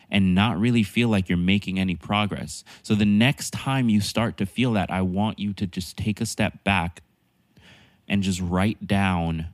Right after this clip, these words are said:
everything that you've accomplished, everything that is now in your life that wasn't there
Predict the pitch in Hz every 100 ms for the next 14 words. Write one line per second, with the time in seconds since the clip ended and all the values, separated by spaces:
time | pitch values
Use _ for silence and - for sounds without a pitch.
0 | _ _ _ _ _ 113 107 113 110 -
1 | 101 95 - 90 87 85 - 85 82 87
2 | 87 - 107 110 117 - 117 110 104 98
3 | 90 95 101 104 101 95 92 92 - 87
4 | - 90 98 98 98 - 87 95 90 87
5 | 85